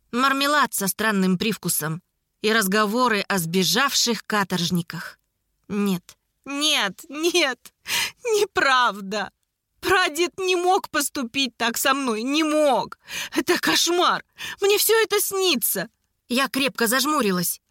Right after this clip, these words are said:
«А она хорошенькая», проскрипела совсем близко. Я распахнула глаза. Они вышли из темноты. Вышли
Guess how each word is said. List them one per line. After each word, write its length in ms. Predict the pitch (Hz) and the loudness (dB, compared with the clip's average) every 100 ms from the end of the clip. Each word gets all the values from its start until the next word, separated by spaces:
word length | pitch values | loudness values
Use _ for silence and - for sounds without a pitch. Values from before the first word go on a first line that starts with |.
| _ _ - | _ _ -4
«А 260 | 180 165 | -2 0
она 580 | 170 175 170 170 165 - | -2 -2 -2 -2 -2 -6
хорошенькая», 1300 | - - 170 156 214 - - - - 151 165 - 165 _ _ _ _ _ | -10 -8 -6 -4 -6 -8 -6 -6 -6 -10 -10 -12 -20 _ _ _ _ _
проскрипела 640 | - 220 - 269 - 196 170 | -6 -4 -2 -4 0 0 0
совсем 500 | 170 196 - 196 196 | -2 -4 -2 0 0
близко. 440 | 226 202 - 156 - _ _ _ _ _ _ - | 0 -2 -4 -8 -14 _ _ _ _ _ _ -6
Я 260 | 196 254 | -2 0
распахнула 640 | 240 - 202 208 208 196 185 | 0 -2 -4 -2 0 2 2
глаза. 520 | 180 185 170 175 156 _ _ _ _ _ _ _ - | 0 0 0 -4 -6 _ _ _ _ _ _ _ -8
Они 560 | 190 185 202 202 190 - _ _ _ - | -2 0 2 0 0 -4 _ _ _ -6
вышли 500 | 175 196 262 - 226 | -2 0 2 2 2
из 180 | 220 - | 0 0
темноты. 640 | 208 202 196 190 170 143 _ _ _ _ _ _ _ - | 0 0 0 -2 -8 -10 _ _ _ _ _ _ _ -6
Вышли 640 | 175 196 254 196 226 220 | -2 0 0 0 0 -2